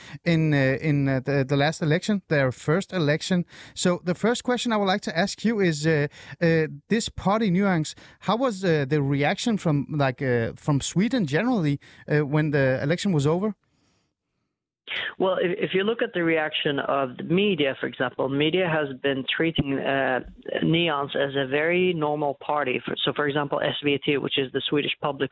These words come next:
Speaker 2: service, called Nyans, um, a, a new party that has taken a lot of votes from mi-, migrants. But then they called a liberal conservative party, uh, Medborgerlig Samling, uh, a far-right extreme party.
Speaker 1: Hmm.
Speaker 2: So th-, they, they're,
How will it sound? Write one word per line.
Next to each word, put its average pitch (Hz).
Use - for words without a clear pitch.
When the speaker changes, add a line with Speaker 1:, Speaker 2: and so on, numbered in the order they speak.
Speaker 2:
service, 143
called 185
Nyans, 151
um, 135
a, 156
a -
new 185
party 135
that 143
has 143
taken 151
a 143
lot 143
of 131
votes 135
from 139
mi-, 139
migrants. 143
But 143
then 165
they 156
called 170
a 147
liberal 156
conservative 139
party, 143
uh, 131
Medborgerlig 139
Samling, 165
uh, 135
a -
far-right 160
extreme 135
party. 160
Speaker 1:
Hmm. 151
Speaker 2:
So 160
th-, 160
they, 165
they're, 170